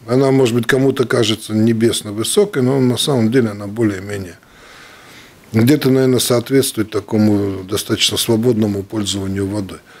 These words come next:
Но есть нюанс такой, на задекларированную персону. То есть, если у вас в квартире, допустим, будет за-, задекларирован один человек, а фактически жить всем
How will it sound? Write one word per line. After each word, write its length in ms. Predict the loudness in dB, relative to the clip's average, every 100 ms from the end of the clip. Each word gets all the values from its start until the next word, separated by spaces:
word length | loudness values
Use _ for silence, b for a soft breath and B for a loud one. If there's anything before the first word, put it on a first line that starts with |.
| B B
Но 180 | 2 6
есть 320 | 6 4 2
нюанс 320 | 2 2 0
такой, 300 | -2 0 2
на 300 | 4 4 2
задекларированную 1040 | 2 0 0 2 2 4 4 4 4 2
персону. 520 | 0 -6 -8 -14 -16 -20
То 80 | -18
есть, 140 | -6
если 240 | -2 0 2
у 80 | 4
вас 160 | 2
в 40 | 0
квартире, 520 | -2 -2 -2 -4 -4
допустим, 500 | -14 -12 -10 -8 -6
будет 220 | 0 0
за-, 360 | 2 -2 -2 -4
задекларирован 1000 | 0 0 2 0 0 0 0 -2 -2 -2
один 340 | 0 0 0 -2
человек, 340 | -8 -10 -14
а 40 |
фактически 640 | -14 -16 -10 -6 -6 -4 -2
жить 300 | 0 0 -2
всем 440 | -2 2 2 0